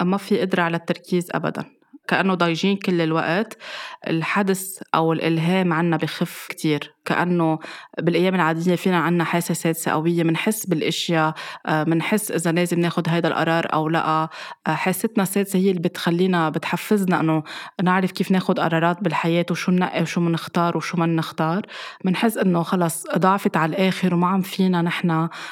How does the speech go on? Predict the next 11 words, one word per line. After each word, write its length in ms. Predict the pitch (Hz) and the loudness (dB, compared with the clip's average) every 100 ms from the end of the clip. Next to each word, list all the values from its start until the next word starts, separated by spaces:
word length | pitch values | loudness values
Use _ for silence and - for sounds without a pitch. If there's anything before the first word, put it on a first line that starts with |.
| - | -4
نعرف 340 | 196 185 175 - | 0 2 2 2
ناخد 300 | 170 - - | 0 0 -2
قرار. 380 | 156 151 151 196 - - - - - | 0 0 0 -2 -8 -18 -16 -16 0
منحس، 600 | 185 180 240 226 - - | 0 2 0 -2 -4 -4
آه، 120 | 175 170 | -2 0
كمان، 440 | 175 175 196 185 | 0 2 2 2
آه، 440 | 170 165 - 160 | 2 2 0 -2
بالنهار 640 | 151 156 190 175 180 180 160 | 0 2 2 2 4 2 2
خلال 680 | - 170 175 165 151 147 147 | 0 0 2 2 0 0 -2
الساعات 640 | 147 151 - 151 160 160 | -2 -4 -2 0 0 0
ال-، 360 | 156 147 147 | -2 -2 -4